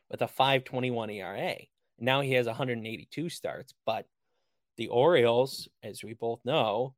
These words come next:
and everybody in baseball knows, they're an awful team. They're just trying to find somebody that'll get some innings for them. And that's what he did for the Rangers in twenty twenty-one, is he had a hundred and eighty innings, which I believe led their team,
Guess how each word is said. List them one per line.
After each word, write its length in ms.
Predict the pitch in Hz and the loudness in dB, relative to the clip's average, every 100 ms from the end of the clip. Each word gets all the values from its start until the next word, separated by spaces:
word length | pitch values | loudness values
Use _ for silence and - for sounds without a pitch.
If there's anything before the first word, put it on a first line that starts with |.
| - | -14
and 200 | 104 101 | -10 -6
everybody 420 | 107 120 117 123 | -6 -2 0 2
in 140 | 117 | 0
baseball 460 | 120 175 185 92 82 | 0 -2 -2 -8 -8
knows, 440 | 82 71 69 139 _ _ _ _ _ | -14 -18 -18 -20 _ _ _ _ _
they're 160 | 147 147 | 4 6
an 60 | |
awful 320 | 139 117 90 | 6 4 -2
team. 260 | - 110 - _ _ _ _ _ _ - | -10 -10 -10 _ _ _ _ _ _ 2
They're 240 | 120 131 | 6 6
just 260 | 127 120 - | 4 -8 -4
trying 200 | 131 113 | -4 -4
to 80 | |
find 500 | - 110 98 110 117 123 | -6 -6 -6 -12 -16 -16
somebody 420 | - 123 117 113 | -6 -4 -2 -4
that'll 360 | 113 107 95 131 _ - | -4 -8 -8 -14 _ -8
get 180 | - | -8
some 140 | - 117 | -6 -4
innings 240 | 156 117 | -4 -4
for 140 | - 78 | -8 -14
them. 220 | 71 - | -14 -6
And 400 | 127 117 113 123 131 _ _ _ _ | 0 0 0 -6 -10 _ _ _ _
that's 200 | - 117 | -2 0
what 100 | 139 | 2
he 60 | 131 | 4
did 180 | 139 131 | 2 0
for 60 | |
the 100 | 135 | 0
Rangers 520 | 135 175 135 107 - 98 | 0 0 -2 -8 -10 -12
in 320 | 104 110 110 _ _ _ _ - | -12 -12 -14 _ _ _ _ -6
twenty 280 | 135 120 | -2 0
twenty-one, 600 | 110 120 95 85 76 117 131 - | -2 -6 -6 -8 -10 -10 -14 -2
is 200 | - - | 0 0
he 220 | - 131 | -2 -2
had 180 | 127 120 | 2 2
a 80 | 120 | 2
hundred 240 | 123 123 | 2 0
and 80 | 113 | -2
eighty 300 | 117 113 107 | -4 -6 -2
innings, 420 | 160 117 110 - | 0 0 -4 -10
which 400 | 110 - - - _ _ | -10 -10 -14 -16 _ _
I 80 | 120 | -2
believe 320 | 117 131 156 | 2 2 4
led 200 | 120 135 | 4 4
their 120 | 113 87 | 2 -6
team, 460 | - 139 98 107 | -4 -6 -6 -12